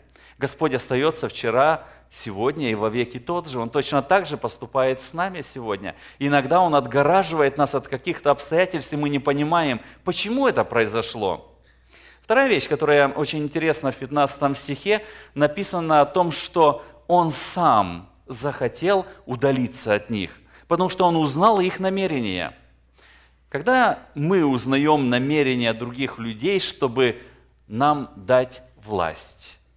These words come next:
дать честь, оказать сугубое уважение и так далее, то есть немножко возвысить. Вы часто бежали от того, когда вас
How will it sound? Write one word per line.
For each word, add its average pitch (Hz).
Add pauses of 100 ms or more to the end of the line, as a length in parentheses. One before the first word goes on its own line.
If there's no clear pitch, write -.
(380)
дать -
честь, - (200)
оказать 147
сугубое 131
уважение 107
и -
так 143
далее, 127
то 117
есть 190
немножко 220
возвысить. 151 (640)
Вы 127
часто 214
бежали 98
от 95
того, 101
когда 90
вас 87